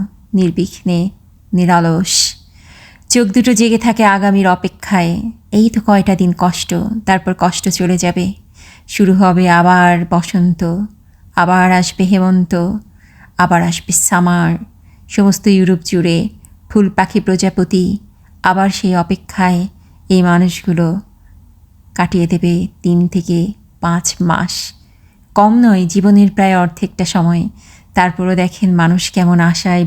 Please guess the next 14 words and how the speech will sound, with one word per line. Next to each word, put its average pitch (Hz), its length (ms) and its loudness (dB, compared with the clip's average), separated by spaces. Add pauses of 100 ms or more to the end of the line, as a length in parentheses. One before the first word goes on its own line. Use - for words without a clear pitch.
বুক 170 180 0 (160)
বেঁধে 185 260 -2 (140)
অপেক্ষা - 340 -8 (100)
করে 165 200 0 (680)
আগামী 180 360 -2
দিনের 175 260 -2 (160)
সুন্দর 175 460 2 (160)
সূর্যের 170 440 -4 (100)
আশায়। - 340 -8 (1500)
এই 240 120 4
শহরে 254 280 4 (140)
সূর্য - 240 2 (140)
ওঠে, 170 260 -4 (520)
সূর্যের 196 680 -2